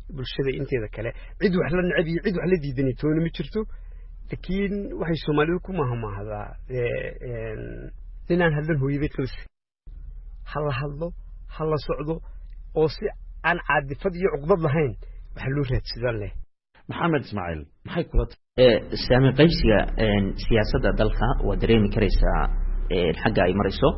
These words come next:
Speaker 3: Een, dadkana, dad ka muuqda maaha, waxa weeye, miiska talada lagu jaro ee dalka. Een, waa, waad ogeyd oo muddooyinka ugu dambeeyey waxay ku lahaayeen wasiir ku-xigeen.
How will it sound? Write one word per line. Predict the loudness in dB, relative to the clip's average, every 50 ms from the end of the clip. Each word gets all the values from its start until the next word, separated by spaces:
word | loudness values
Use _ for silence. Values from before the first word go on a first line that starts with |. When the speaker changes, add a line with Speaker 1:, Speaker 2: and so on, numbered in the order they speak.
| -2 -6 -6 -6 -6 -4 -4 -2 -2
Speaker 3:
Een, | 0 2 2 4 4 4 6 6 4 4 4 2 2 2 0 0 -2 -2 -2 -4 -4 0
dadkana, | 4 4 4 4 4 4 4 6 6 6 6 6 4 2
dad | 0 0 0 2
ka | 4 4
muuqda | 4 4 4 4 2 4
maaha, | 4 6 6 4 4 2 2 2 2 2 2 0 -2
waxa | -2 -2 0 2 4
weeye, | 4 4 4 4 4 4 4
miiska | 4 4 4 4 4 4
talada | 4 4 4 4 4
lagu | 4 2 2 0
jaro | 0 2 2 2 2
ee | 2 0 0
dalka. | 0 0 0 2 2 0 0 0 -2 -8 -10 -10 -10 -12 -12 -12 -12 -10 -2
Een, | 2 4 4 6 6 4 4 2 4
waa, | 6 6 6 8
waad | 8 8 6 6 6
ogeyd | 4 4 6 6 6
oo | 6
muddooyinka | 6 4 4 6 6 6 6 4 0
ugu | -2 0
dambeeyey | 0 0 2 2 4 4 4 4 4 4 4 4 2 2
waxay | 0 0 0 0 0
ku | 2 2
lahaayeen | 2 2 2 0 0 0 0 0 0 -2 -2
wasiir | -4 -4 -2 -4 -4 -4
ku-xigeen. | -4 -6 -4 -2 0 4 4 4 4 4